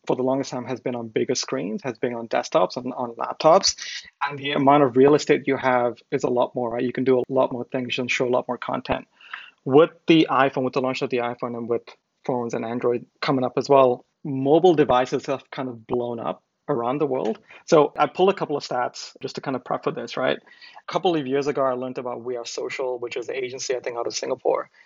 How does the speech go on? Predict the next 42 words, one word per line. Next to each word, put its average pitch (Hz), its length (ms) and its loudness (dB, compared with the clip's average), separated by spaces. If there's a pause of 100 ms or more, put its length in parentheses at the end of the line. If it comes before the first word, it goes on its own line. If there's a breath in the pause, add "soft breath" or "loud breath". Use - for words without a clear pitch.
(200 soft breath)
And 131 260 2
every 147 340 6
year 135 300 6
they 127 340 2
do 127 380 0
a 123 160 0
digital 147 360 2
report, - 500 -4 (260)
right? 135 120 2
So, - 120 0 (140)
like, 135 160 -8
two 147 80 -2
thousand 123 500 0 (160)
eighteen 135 380 -2
was, 123 260 -4
was 135 380 -6
when 127 140 -2
I 123 40 -4
first 127 240 0
heard 139 140 4
about 123 240 6
it. 117 120 -2 (460 loud breath)
And 135 180 4
they 156 220 8
do 165 160 4
this 160 160 0
digital 139 260 2
report 135 360 2
on 127 320 -4 (160)
how 139 440 0
is 139 180 0
digital 127 500 -2
kind 131 180 -8
of 113 80 -6
evolving 123 720 0 (240)
around 127 260 0
the 127 60 0
world, 135 200 4
like, 139 120 2
globally, 147 440 2
and 131 120 -2
then 131 240 2